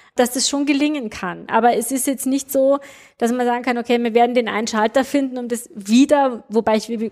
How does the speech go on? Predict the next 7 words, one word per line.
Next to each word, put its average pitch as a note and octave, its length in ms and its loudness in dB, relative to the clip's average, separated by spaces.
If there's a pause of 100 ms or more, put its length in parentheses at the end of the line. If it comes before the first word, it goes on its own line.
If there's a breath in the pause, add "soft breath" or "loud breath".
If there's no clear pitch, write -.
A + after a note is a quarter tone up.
(140)
gesagt, A3 320 -6
bezweifeln G#3+ 720 -6
würde, A#3 340 2
wie A#3+ 160 0
sehr A3+ 400 2
die G#3+ 340 -4
große G#3+ 580 0